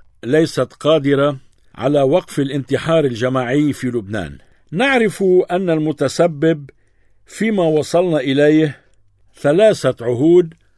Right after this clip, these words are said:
أعطت الضوء الأخضر لحزب الله لاستباحة البلد: تسلح، معسكرات، تدريب، استيراد أسلحة،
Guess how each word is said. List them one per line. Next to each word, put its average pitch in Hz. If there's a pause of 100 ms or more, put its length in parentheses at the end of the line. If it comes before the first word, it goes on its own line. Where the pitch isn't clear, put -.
(140)
أعطت 185
الضوء 139
الأخضر 120
لحزب 127
الله 156 (320)
لاستباحة 139
البلد: 135 (480)
تسلح، 156 (220)
معسكرات، 147 (340)
تدريب، 151 (440)
استيراد 165
أسلحة، 92